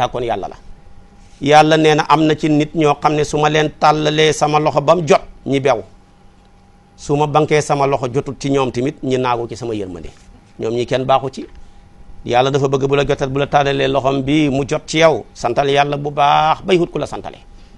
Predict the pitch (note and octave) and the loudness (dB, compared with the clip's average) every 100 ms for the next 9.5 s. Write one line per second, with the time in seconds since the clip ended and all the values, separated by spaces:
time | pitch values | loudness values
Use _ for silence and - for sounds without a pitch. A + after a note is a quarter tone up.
0 | - - - - - - - B2+ C#3 C#3+ | -20 -20 -20 -20 -20 -16 0 4 6 4
1 | C#3+ D3+ - C3+ C3+ D3 D3 C#3+ C#3+ C3+ | 2 0 -2 -4 0 0 2 2 2 0
2 | C#3+ C3 D3 C#3+ B2+ G3 G3+ D3 B2+ C3+ | -2 -2 -2 0 0 0 -2 -6 -2 0
3 | C#3 C3 C3+ B2+ D3+ F#3+ A3+ - - C#3+ | 2 0 -2 -2 -2 2 0 0 -10 -6
4 | C3 B2+ C#3 C#3 C3 C3 B2+ C#3 C3+ C#3+ | -4 -2 -4 0 0 0 0 0 0 2
5 | C#3 C3+ - - - - B2 C#3 C#3+ C3+ | 0 -2 -12 -20 -16 -6 -2 0 0 0
6 | C#3+ C#3 C3+ B2+ C#3+ C#3+ C#3 D3 F#3+ - | 0 0 -2 0 0 0 -2 2 2 2
7 | - A#2+ G#2+ - - - - - - - | -4 -8 -10 -16 -20 -20 -20 -20 -20 -20
8 | - A#2+ B2+ D3 C#3 C#3 C#3 C#3+ C#3 C#3 | -8 -4 0 2 2 4 2 2 0 0
9 | C#3+ A#2+ D3 C#3 G2 | 2 4 4 2 -2